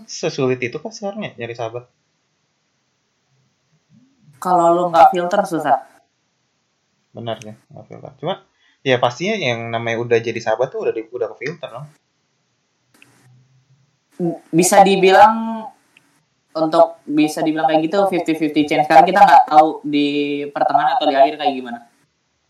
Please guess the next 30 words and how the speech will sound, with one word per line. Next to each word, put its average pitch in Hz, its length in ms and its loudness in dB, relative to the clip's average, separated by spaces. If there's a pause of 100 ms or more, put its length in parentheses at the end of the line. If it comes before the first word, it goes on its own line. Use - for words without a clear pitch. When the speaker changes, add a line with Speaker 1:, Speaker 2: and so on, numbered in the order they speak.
(680)
Speaker 1:
Hmm, 117 360 -12 (100)
iya 107 200 -16
sih. 107 100 -20
Speaker 2:
Karena 165 220 2
kan 196 80 2
setiap 170 240 0
orang 160 200 8
kan 190 100 4
beda, 160 260 0
bisa 139 220 -2 (120)
berubah 131 440 2
setiap 131 340 -4
saat. 131 340 -2 (760)
Speaker 1:
Lu 151 120 -4
bisa 196 220 -6
nyaman 170 640 -4 (760)
cerita 127 600 -6 (720)
ke - 100 -10
Speaker 2:
Hmm. 110 120 -4
Speaker 1:
orang 110 320 0
itu 104 200 -12
tuh, 170 260 -10 (540)
filternya 131 440 -4
tuh 95 120 -6
apa - 160 -10
aja 117 120 -16
sih? 156 140 -20 (1800)
Speaker 2:
Filter 160 580 4
untuk 147 400 -2
seorang 131 580 0